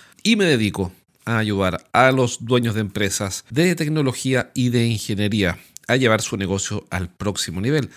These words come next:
a crecer rápidamente. Y por eso hice este podcast. El asunto es que pasó el tiempo y en este momento vamos en más de trescientos cuarenta episodios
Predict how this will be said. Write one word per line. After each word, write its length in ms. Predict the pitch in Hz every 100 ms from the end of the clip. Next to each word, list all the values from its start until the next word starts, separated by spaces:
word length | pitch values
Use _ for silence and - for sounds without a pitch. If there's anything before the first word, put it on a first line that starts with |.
| - _
a 80 | 110
crecer 340 | 110 104 123
rápidamente. 720 | 117 120 120 120 123 110 98 - - _
Y 80 | 170
por 160 | 151
eso 320 | 151 - 139 -
hice 240 | 135 101 101
este 180 | -
podcast. 520 | 120 190 - 98 - - - _ _ _ -
El 80 |
asunto 300 | 110 113 123
es 40 | 123
que 100 | 117
pasó 220 | 98 123
el 80 | 123
tiempo 420 | 139 123 127 120 - - - -
y 120 | 117
en 40 |
este 240 | 135 - 156
momento 380 | 135 147 156 123
vamos 340 | 131 147 -
en 220 | 110 92 _ -
más 220 | 113 135
de 100 | 139
trescientos 500 | 135 104 117 - -
cuarenta 580 | - 98 113 - 117 - _ -
episodios 760 | 110 92 87 85 78 104 -